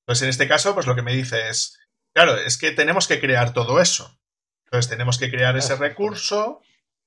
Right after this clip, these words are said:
Speaker 1: ¿vale? Veis que estos serían los estados que nosotros nos encontraríamos, pues si no le hemos dado backup, no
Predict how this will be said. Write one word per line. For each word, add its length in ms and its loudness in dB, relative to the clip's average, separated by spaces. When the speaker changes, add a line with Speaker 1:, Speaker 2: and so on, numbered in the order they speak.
Speaker 1:
¿vale? 280 2
Veis 180 2
que 60 -6
estos 200 -2
serían 280 0
los 160 -6
estados 400 0
que 100 -8
nosotros 300 -6
nos 160 -4
encontraríamos, 640 -4
pues 200 -14
si 140 -10
no 140 -10
le 80 -8
hemos 180 -10
dado 260 -2
backup, 400 -2
no 160 -20